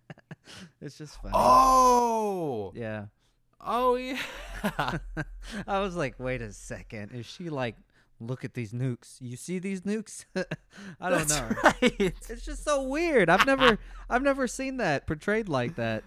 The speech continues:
Speaker 1: Uh, that's silly. But I got a kick out of it. I coulda just totally shit
Speaker 2: <laughs>
Speaker 1: on it,
Speaker 2: I
Speaker 1: but I didn't.
Speaker 2: completely forgot about that.
Speaker 1: Yeah, and then, uh, um, I have a note that <laughs> follows after the fact.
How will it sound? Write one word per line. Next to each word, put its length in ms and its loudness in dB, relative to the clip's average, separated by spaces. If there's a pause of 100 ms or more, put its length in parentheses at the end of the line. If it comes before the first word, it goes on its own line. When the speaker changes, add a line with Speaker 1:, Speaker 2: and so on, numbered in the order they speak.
Speaker 1:
Uh, 520 -2 (1000)
that's 360 -6
silly. 520 -10 (400)
But 300 -12
I 120 -6
got 120 -2
a 60 -6
kick 240 -8
out 160 -4
of 120 -6
it. 200 -8
I 120 -6
coulda 220 -8
just 320 -12
totally 340 -4 (120)
shit 120 0
Speaker 2:
<laughs> 0 -
Speaker 1:
on 60 4
it, 0 -
Speaker 2:
I 80 10
Speaker 1:
but 60 0
I 80 -6
didn't. 120 -6 (180)
Speaker 2:
completely 440 0
forgot 540 2
about 380 -2
that. 260 -16 (280)
Speaker 1:
Yeah, 460 -2
and 160 -2
then, 240 2
uh, 600 0 (360)
um, 640 -2 (160)
I 80 -6
have 200 -4
a 60 -2
note 480 0 (440)
that 300 -4 (140)
<laughs> 180 -4
follows 380 0
after 300 -2
the 100 -10
fact. 400 -10